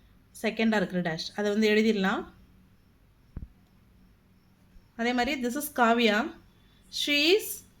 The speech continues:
writing a diary. Her hobby is writing. This is Inia.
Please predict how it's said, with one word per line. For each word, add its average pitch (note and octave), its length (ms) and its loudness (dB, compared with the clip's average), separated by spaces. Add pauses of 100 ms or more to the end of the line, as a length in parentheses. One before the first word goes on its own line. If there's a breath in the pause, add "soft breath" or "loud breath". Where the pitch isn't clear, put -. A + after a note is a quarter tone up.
(300)
writing B3 400 2
a A3+ 160 2
diary. G3+ 640 2 (200)
Her A3 140 0
hobby B3 480 2
is G4+ 80 -2 (340)
writing. F#3+ 580 0 (2250)
This B3 140 -4
is E4 280 -2
Inia. A#3+ 460 2